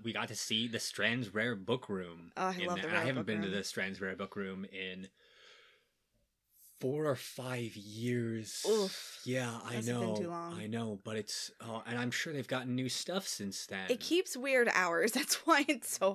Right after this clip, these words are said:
Speaker 2: hard to, like, make it.
Speaker 1: And also because I just haven't been in New York in a while. Espe-
Speaker 2: Yeah.
Speaker 1: not since you moved to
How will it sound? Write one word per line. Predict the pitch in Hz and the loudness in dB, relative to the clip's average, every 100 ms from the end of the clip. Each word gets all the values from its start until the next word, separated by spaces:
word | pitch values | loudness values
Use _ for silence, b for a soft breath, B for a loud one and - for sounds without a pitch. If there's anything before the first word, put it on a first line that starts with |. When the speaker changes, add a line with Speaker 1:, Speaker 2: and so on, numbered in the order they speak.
| - | 2
Speaker 2:
hard | - 202 - - | -4 -4 -8 -8
to, | 220 190 | 0 0
like, | 180 160 180 | 0 -2 -4
make | 170 160 170 | -4 -4 -2
it. | 107 95 - | -4 -4 -8
Speaker 1:
And | 117 | -8
also | 107 113 - | -4 -2 -2
because | 101 101 | -2 -2
I | 95 | -2
just | 117 - | -4 -6
haven't | 104 101 101 | -4 -4 -2
been | 110 98 | -2 -2
in | 95 | -4
New | 87 | -2
York | 95 101 101 | 0 0 -2
in | |
a | 92 | -4
while. | 92 92 87 95 | -4 -4 -6 -12
Espe- | - - | -8 -4
Speaker 2:
Yeah. | 87 | -4
Speaker 1:
not | 82 113 | -2 -2
since | 107 104 | -4 -2
you | 101 | 0
moved | 101 107 98 | 0 0 -4
to | - 98 | -4 -4